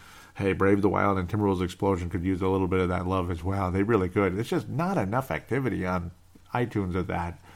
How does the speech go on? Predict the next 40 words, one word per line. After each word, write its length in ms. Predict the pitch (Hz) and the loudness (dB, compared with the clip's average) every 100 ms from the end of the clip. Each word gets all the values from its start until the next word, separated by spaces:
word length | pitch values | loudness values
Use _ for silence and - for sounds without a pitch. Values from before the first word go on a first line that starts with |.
| - - - - - | -20 -20 -20 -20 -12
Um, 480 | - - - - - - - | -10 -8 -10 -12 -16 -18 -4
because 300 | 135 147 131 | -2 0 0
some 180 | - 156 | 0 2
of 100 | 160 | 4
the 140 | 127 | 4
other 240 | 120 117 95 | 4 4 2
weeds 380 | 104 110 101 | 2 2 2
out 240 | 107 101 101 | 2 0 0
there, 360 | 104 101 98 - - - | -2 -2 -4 -10 -20 -8
they 120 | 131 | -4
get, 220 | 135 151 | 0 0
like, 240 | 117 110 - - - - - | 0 -6 -8 -16 -20 -20 -12
a 100 | - | -10
trillion 580 | - - 123 135 123 107 | -8 0 4 6 6 2
five-star 480 | 95 101 107 - 101 | 2 4 2 0 0
ratings, 300 | 92 98 98 | 0 0 -2
and 100 | 110 | -4
I 60 | 101 | -4
swear 360 | - 139 135 | -4 0 2
to 80 | 95 | 2
God, 260 | 90 87 92 | 2 0 0
it's 160 | 90 | 0
all 140 | 107 110 | 2 4
their 120 | 104 | 4
little 220 | 110 101 | 2 0
fraternity 680 | - 101 98 113 104 92 90 | 0 -4 -2 -2 -2 -2 -2
friends. 320 | 90 90 90 | -2 -4 -4
That's 140 | 101 | -2
all 160 | 147 113 | 2 2
it 60 | 90 | 2
is, 160 | 92 | 0
'cause 160 | 92 101 | -2 -2
most 220 | 131 143 | -2 0
of 80 | 120 | 0
them 160 | 104 | 0
are 100 | 92 | 0
really 360 | 87 98 117 113 | 0 0 0 0
young 320 | 101 95 95 | 0 0 -2
people, 520 | 92 95 90 90 87 - - - - - | -2 0 0 0 -4 -10 -20 -20 -20 -12
and 500 | - 104 104 101 101 | -8 -4 -2 -2 -2